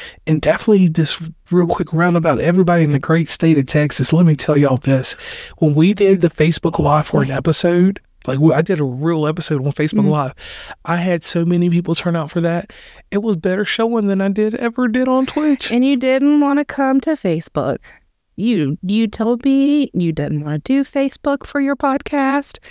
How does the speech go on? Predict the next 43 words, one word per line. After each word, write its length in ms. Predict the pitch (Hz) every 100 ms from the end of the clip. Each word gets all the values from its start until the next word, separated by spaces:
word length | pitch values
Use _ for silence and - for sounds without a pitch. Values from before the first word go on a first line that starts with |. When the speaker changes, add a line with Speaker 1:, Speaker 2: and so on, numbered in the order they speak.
| _ _ _ _ _ _ _ -
Speaker 2:
And 160 | 180
you 120 | 151
finally 440 | - - 226 240 240
listened. 380 | 247 247 233 -
Who 120 | 269
told 240 | 262 240 220
you 80 |
about 240 | 196 156 147
it? 100 | -
Probably 240 | 220 196
King 220 | - 180
Germ, 360 | 170 175 143 170 -
wasn't 220 | 180 143
it? 160 | 143 - - - -
Speaker 1:
No, 460 | 170 196 175 156 -
it 120 | 165
was 200 | 170 156
just, 180 | 165 -
I, 160 | 180 -
it 80 | 185
was, 180 | 185 185
it 100 | 185
was 180 | 185 202
Speaker 2:
<laughs> 0 |
Speaker 1:
after 440 | 185 508 190 165
I 100 | 165
looked 260 | 170 180 165
back 180 | 170 -
and 100 | 160
seen 280 | - 175 160
the 80 |
results. 500 | 147 147 160 180 208
I 60 | 160
was 100 | 180
like, 160 | 175 165
"Wow, 80 |
Speaker 2:
Yeah. 140 | 180 180
Speaker 1:
people 280 | 196 190 180
really 220 | 185 180
wanna 200 | 175 170
pay 160 | - 165
attention 320 | 196 196 185
here." 240 | 170 170